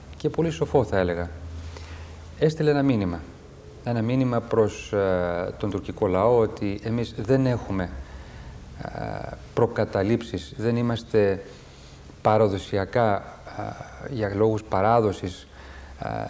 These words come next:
εκ των πραγμάτων εχθροί. Μπορούμε να συνεργαστούμε και να είμαστε, ε, δύο χώρες, οι δύο λαοί που, ε, να βλέπονται, να συνεργάζονται με τρόπο φιλικό. Και αυτό ήταν ένα μήνυμα επίσης προς την τουρκική ηγεσία.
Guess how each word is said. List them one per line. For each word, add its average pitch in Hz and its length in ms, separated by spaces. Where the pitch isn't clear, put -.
εκ - 100
των 107 120
πραγμάτων 104 460
εχθροί. 113 520
Μπορούμε 113 600
να 101 400
συνεργαστούμε 98 680
και 95 140
να 101 60
είμαστε, 101 440
ε, 117 180
δύο 110 160
χώρες, 104 520
οι 113 60
δύο 104 180
λαοί 104 220
που, 98 340
ε, - 280
να 98 300
βλέπονται, 95 720
να 92 100
συνεργάζονται 101 600
με 95 320
τρόπο 117 280
φιλικό. 117 540
Και - 100
αυτό 156 140
ήταν 170 120
ένα 147 100
μήνυμα 156 320
επίσης 151 360
προς 139 200
την 120 100
τουρκική 113 340
ηγεσία. 123 540